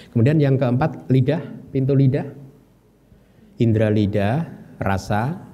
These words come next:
kemudian apa? Ale-, air, bagus. Eh, ya. Kemudian yang keempat,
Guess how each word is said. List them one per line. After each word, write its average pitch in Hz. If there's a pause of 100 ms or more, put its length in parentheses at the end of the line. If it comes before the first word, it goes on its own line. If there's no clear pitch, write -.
(120)
kemudian 135
apa? 80 (880)
Ale-, 139
air, 143
bagus. 117 (960)
Eh, 104 (440)
ya. 101 (560)
Kemudian 131
yang 120
keempat, 117